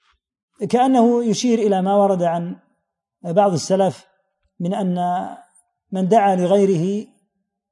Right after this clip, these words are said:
فليبدأ بنفسه، فإذا أراد أن يقول: "غفر الله لك يا أخي"، أن يقول: "غفر الله لي ولك". فأورد هذه الروايات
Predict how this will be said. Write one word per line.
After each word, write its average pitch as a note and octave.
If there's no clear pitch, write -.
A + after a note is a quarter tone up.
فليبدأ G3+
بنفسه، F3+
فإذا F#3
أراد F#3
أن F#3+
يقول: F#3+
"غفر F#3
الله F#3
لك F3+
يا F#3
أخي"، G3+
أن G3
يقول: G3
"غفر F3+
الله F3+
لي F#3+
ولك". E3+
فأورد A#3
هذه G#3+
الروايات G3+